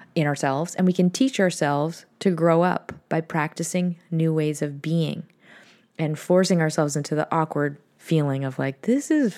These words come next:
this feels awkward and this feels foreign." And with that, we can reclaim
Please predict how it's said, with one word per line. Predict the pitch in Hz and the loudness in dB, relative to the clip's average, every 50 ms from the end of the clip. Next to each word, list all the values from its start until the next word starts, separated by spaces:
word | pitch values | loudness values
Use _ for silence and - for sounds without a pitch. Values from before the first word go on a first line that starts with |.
| - - | -6 -4
this | 165 170 170 165 - - | -2 -2 -2 -2 -2 -2
feels | 240 247 240 190 | 0 0 0 0
awkward | 143 135 151 185 208 202 - - 214 214 208 196 | 0 0 0 0 0 0 -2 -2 -2 0 0 0
and | 170 139 127 135 156 | -2 -2 -4 -8 -6
this | - - 226 233 - | -2 -2 -2 -2 0
feels | - 330 269 - | -2 -2 -2 -2
foreign." | - - - - 151 170 190 190 165 143 131 139 - - - - - - - - - _ - | -4 -4 -2 0 2 2 2 2 2 0 -4 -8 -12 -18 -20 -20 -20 -20 -20 -20 -20 _ -10
And | - 147 151 151 156 | -6 -4 -2 0 2
with | 175 233 226 220 | 2 2 2 2
that, | 180 165 156 147 160 190 - - - | 2 2 2 4 2 0 -2 -4 -4
we | 170 175 165 | -4 -4 -4
can | - - 175 165 160 165 - - | -2 -2 -2 0 -2 -4 -4 -4
reclaim | 156 165 180 196 190 - - 190 170 156 156 165 180 | -2 0 0 0 0 0 -2 0 0 0 0 -2 -4